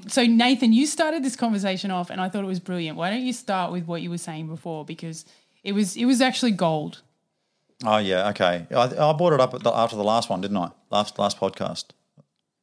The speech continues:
Speaker 2: No, second last one. Anyway.
Speaker 1: Yeah.
Speaker 2: What was there for me is that when I started to,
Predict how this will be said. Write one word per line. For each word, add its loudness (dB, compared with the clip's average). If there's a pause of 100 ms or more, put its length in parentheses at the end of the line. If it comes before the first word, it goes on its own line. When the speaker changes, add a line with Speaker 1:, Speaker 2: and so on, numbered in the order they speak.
(140)
Speaker 2:
No, -2
second -10
last -10
one. -8
Anyway. -2 (200)
Speaker 1:
Yeah. -2 (1120)
Speaker 2:
What 2
was 2
there 6
for -2
me 4
is 0
that -4
when 0
I 2
started 2
to, -4